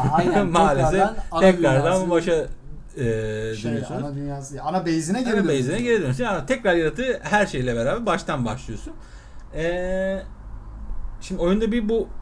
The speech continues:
Speaker 1: silahlarınız var, bir de tuzaklarınız var. Yaratıklara ba-, yine element sistemi var. İşte su varsa, su yaratığıysa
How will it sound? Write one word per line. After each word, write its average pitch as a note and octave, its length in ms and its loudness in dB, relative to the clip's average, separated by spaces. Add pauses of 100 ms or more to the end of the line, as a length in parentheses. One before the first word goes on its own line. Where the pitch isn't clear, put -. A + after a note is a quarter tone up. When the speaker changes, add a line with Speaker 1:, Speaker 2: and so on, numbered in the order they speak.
(240)
Speaker 1:
silahlarınız G3+ 640 0
var, C4 180 0
bir A#3 60 -6
de A#3 180 -6
tuzaklarınız F3 720 0
var. F#2+ 140 -8 (800)
Yaratıklara F#3+ 540 4
ba-, F3 260 0
yine F3+ 200 -2
element E3+ 540 0 (160)
sistemi D#3+ 480 -2
var. B2+ 140 0
İşte A2 200 -6
su - 260 -2
varsa, D3 400 2
su C#3 160 -4
yaratığıysa D3+ 640 0